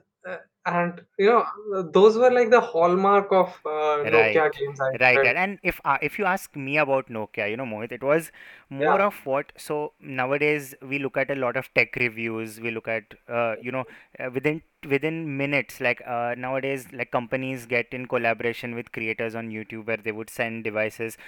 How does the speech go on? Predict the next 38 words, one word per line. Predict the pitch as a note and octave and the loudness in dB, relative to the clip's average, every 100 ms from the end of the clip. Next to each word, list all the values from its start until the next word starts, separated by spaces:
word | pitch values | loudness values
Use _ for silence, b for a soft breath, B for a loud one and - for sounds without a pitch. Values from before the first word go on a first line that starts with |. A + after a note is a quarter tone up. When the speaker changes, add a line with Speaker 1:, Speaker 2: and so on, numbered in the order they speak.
| B - | B -10
Speaker 2:
before | B2+ C3+ C3 | -6 -2 -2
the | B2 | -2
phone | - A#2 A2+ | -4 -6 -6
has | A#2 A2 | -6 -6
launched, | A2+ G#2+ G2+ - - b b b | -6 -6 -8 -16 -20 b b b
and | A#2 A2+ | -4 0
then | A#2 A#2 A#2 A#2+ | 0 0 -4 -6
within | B2 D3 C3+ | -4 -4 -4
minutes | A#2+ C3 - | -4 -4 -6
of | B2+ | -8
the | B2 | -4
launch, | A#2+ A#2 A#2 | -4 -6 -8
creators | - A#2+ A#2 A#2+ | -6 -4 -4 -6
come | - A2+ | -8 -8
out | A2+ A2+ | -8 -8
with | A#2 | -10
videos | A2+ A#2+ A2+ A2+ A2 G#2+ G#2+ | -6 -6 -4 -4 -6 -8 -10
with | A2 A2+ | -8 -6
reviews | A#2 A2+ A2+ A2 G#2 | -8 -6 -6 -6 -6
or | G#2 G#2 | -6 -6
first | - B2+ B2 - A#2 | -8 -4 -4 -4 -8
looks | A2 G#2 - - | -6 -6 -12 -8
or | G#2+ G#2 G#2 B B B B C#3 | -4 -2 -4 B B B B 0
overviews | C3+ B2+ A2+ G#2+ G#2+ G#2+ | 4 4 2 -4 -4 -4
or | G#2+ - | -4 0
first | B2+ - | 0 0
impressions, | A#2+ G#2+ G#2+ G2 G2+ F#2+ G2 | -4 -4 -6 -6 -10 -12 -10
you | G#2+ | -8
know. | A2+ B B B C3+ | -10 B B B 0
And | D3 D3+ D3 _ _ _ - D3 | 0 -4 -14 _ _ _ -6 -6
looking | G3+ G#3+ | -4 -6
at | G#3 | -4
those, | E3 E3 D#3 - _ _ C#3+ | -2 -4 -6 -18 _ _ 0
uh, | C#3+ C#3 C3 C3 | 2 2 0 -4
videos, | D3 C3 B2+ D3+ - _ _ | -4 -2 -4 -6 -18 _ _
at | D#3+ F3+ | -4 -2
the | G3+ F3+ | -2 -2
end | E3+ | -2